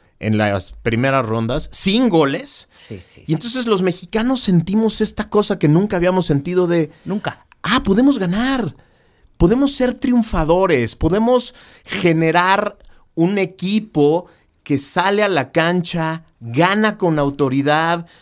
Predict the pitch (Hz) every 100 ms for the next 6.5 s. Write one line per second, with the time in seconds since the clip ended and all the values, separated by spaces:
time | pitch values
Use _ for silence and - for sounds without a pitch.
0 | _ - 131 147 156 196 214 220 190 185
1 | 185 190 175 147 170 170 170 160 147 -
2 | 156 160 147 156 156 147 127 127 123 143
3 | 151 147 147 151 - - _ - 175 180
4 | 175 170 185 196 220 220 190 170 - 143
5 | - 170 170 170 170 - 226 294 285 233
6 | 220 220 220 202 139